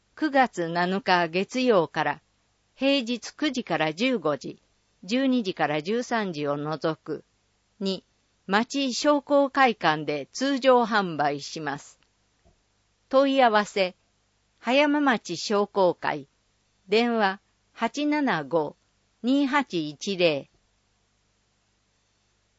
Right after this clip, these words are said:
葉山南郷ヒルクライム。ヒルクライムとは、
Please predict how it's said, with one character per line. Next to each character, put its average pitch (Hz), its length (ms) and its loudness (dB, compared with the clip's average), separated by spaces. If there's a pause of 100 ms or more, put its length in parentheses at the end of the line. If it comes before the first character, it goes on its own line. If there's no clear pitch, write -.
(800)
葉 311 200 -2
山 180 540 4
南 254 360 4
郷 156 300 2
ヒ 208 180 -6
ル 254 140 0
ク 247 180 2
ラ 190 180 2
イ 151 120 -4
ム。 143 200 -12 (1080)
ヒ 262 180 -2
ル 311 120 0
ク 311 160 -4
ラ 302 200 0
イ 240 60 0
ム 185 140 -2
と 160 160 -2
は、 160 200 0